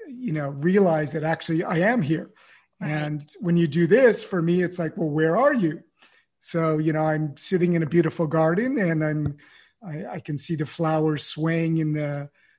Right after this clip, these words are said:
Speaker 1: uh, in the wind, and I can smell the pine coming out of the trees. Uh,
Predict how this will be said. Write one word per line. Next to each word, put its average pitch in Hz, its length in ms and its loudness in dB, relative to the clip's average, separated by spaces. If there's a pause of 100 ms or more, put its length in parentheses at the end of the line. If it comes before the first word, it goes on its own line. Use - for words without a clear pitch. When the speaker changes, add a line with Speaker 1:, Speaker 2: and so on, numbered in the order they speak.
(220)
Speaker 1:
uh, 170 120 -12
in 208 160 -4
the 156 80 0
wind, 196 460 0
and 185 120 0
I 156 80 0
can 156 220 -2
smell 170 800 2 (280)
the 147 120 -4
pine 185 720 2
coming 165 260 0
out 160 120 -2
of 151 40 -4
the 151 80 -2
trees. 226 720 -4 (600)
Uh, 156 280 -4